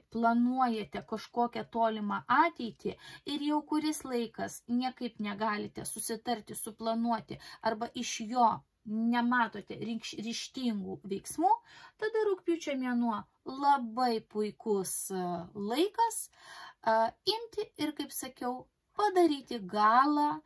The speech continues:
šitai besitęsiančiai istorijai,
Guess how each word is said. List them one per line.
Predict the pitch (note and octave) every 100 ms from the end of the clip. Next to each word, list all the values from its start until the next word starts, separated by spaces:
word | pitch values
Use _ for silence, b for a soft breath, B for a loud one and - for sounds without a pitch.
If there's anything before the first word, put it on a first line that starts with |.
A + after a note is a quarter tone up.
| _
šitai | - - C#4+ E4 F4 G4 -
besitęsiančiai | A3 D4 - B4+ G#4 F#4 - D#4+ D#4 D#4 -
istorijai, | B3 - - A#3 A3 G#3 G3